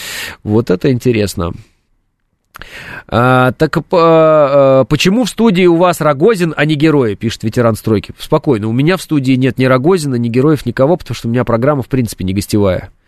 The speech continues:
Поэтому вы, пожалуйста, вопросы мне не задавайте, кто у меня в студии. У меня в студии вот звукорежиссер есть и я. И так всегда было, и, в общем, так всегда и будет. А,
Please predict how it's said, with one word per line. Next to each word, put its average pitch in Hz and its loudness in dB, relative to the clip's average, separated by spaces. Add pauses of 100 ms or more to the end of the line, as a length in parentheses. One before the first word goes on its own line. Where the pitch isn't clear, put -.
(640)
Поэтому 110 0
вы, 113 0
пожалуйста, 117 0
вопросы 127 0
мне 117 0
не 113 0
задавайте, 120 -2
кто - -2
у 110 0
меня 104 -4
в 101 -6
студии. 156 0
У 101 0
меня 113 -2
в 117 -6
студии 98 -4
вот 92 -8
звукорежиссер 104 0
есть 196 -6 (120)
и 147 -2
я. 90 -4 (280)
И - -12
так 156 -2
всегда 127 -2
было, 175 0
и, 113 2
в 117 0
общем, 127 -6
так 123 -4
всегда 107 -2
и 107 2
будет. 95 -4 (880)
А, 92 0